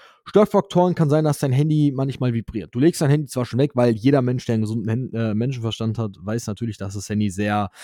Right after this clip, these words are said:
äh, ablenkend ist, sag ich mal. Du legst dein Handy weg, auf einmal klingelt dein Handy. So, du denkst dir, „Okay, ich mach das jetzt zu Ende.“ Aber dann packt dich doch irgendwie diese Neugier, ne? Weil wenn du dann neunzig Minuten in dem Ganzen drin bist, so,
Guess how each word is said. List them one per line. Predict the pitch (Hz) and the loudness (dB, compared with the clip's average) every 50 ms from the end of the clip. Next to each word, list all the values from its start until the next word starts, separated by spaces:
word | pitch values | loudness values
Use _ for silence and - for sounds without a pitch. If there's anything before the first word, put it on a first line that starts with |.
| - - - - _ - | -20 -20 -20 -20 _ -6
äh, | 98 95 95 95 92 80 - - | -4 -2 -2 -2 -2 -4 -8 -8
ablenkend | 117 113 - 98 90 90 92 82 | -10 -8 -6 -6 -6 -6 -6 -8
ist, | 90 87 - | -10 -12 -10
sag | 80 85 90 | -10 -10 -10
ich | - - | -4 -2
mal. | 110 107 | -2 0
Du | 104 110 | 4 4
legst | 123 143 - - | 4 4 2 0
dein | 120 101 | -2 -2
Handy | 117 120 107 | -2 -2 0
weg, | 98 135 208 - _ _ - - _ | 2 2 0 0 _ _ -20 -16 _
auf | - 117 - - | -14 -6 -2 0
einmal | 220 254 247 - | 2 2 2 0
klingelt | - 165 151 120 95 - | 0 -2 -2 -2 -4 -8
dein | 78 90 | -12 -14
Handy. | 90 76 78 - - _ _ _ _ _ _ | -16 -16 -16 -18 -20 _ _ _ _ _ _
So, | - 120 95 - - _ _ _ _ _ | -4 -4 -4 -4 -6 _ _ _ _ _
du | - 123 | -2 0
denkst | 165 202 202 - | 0 0 -2 -4
dir, | 208 208 208 190 - | -4 -6 -6 -6 -8
„Okay, | - - - 151 160 196 240 247 - _ _ _ _ _ _ _ _ _ _ - | -12 -10 -6 -4 -4 -4 -4 -6 -12 _ _ _ _ _ _ _ _ _ _ -6
ich | 185 151 - | -6 -6 -4
mach | 151 165 156 | -4 -6 -4
das | - 160 143 - | -4 -6 -6 -6
jetzt | 147 135 - - | -8 -10 -10 -12
zu | - - | -12 -12
Ende.“ | 87 92 78 58 _ _ _ _ _ _ - - | -12 -12 -16 -20 _ _ _ _ _ _ -14 -6
Aber | 117 135 147 143 | -2 -2 0 2
dann | 165 180 190 - | 2 0 0 -2
packt | - - 226 - - | -6 -8 -8 -8 -8
dich | 202 - - | -6 -4 -2
doch | 208 196 | -4 -4
irgendwie | - 196 190 185 | -2 -2 0 0
diese | 165 170 156 151 | 0 0 -2 -2
Neugier, | 147 156 170 175 127 92 76 - | 0 0 0 0 -2 -4 -8 -8
ne? | 98 117 120 113 | -6 -6 -2 -2
Weil | 120 120 | -2 0
wenn | 113 147 175 | 0 0 0
du | 180 | 0
dann | 156 151 143 | 2 0 0
neunzig | 143 160 180 170 170 156 - | 0 0 -2 -2 -4 -4 -2
Minuten | 147 151 165 - 139 | 0 0 2 0 0
in | 143 139 | -2 -2
dem | 135 135 | -2 -2
Ganzen | 123 131 143 - - 131 | -2 -4 -4 -4 -6 -6
drin | 110 104 147 175 | -4 -2 0 0
bist, | 170 151 123 - | 2 0 0 0
so, | - 151 160 | -2 -2 -2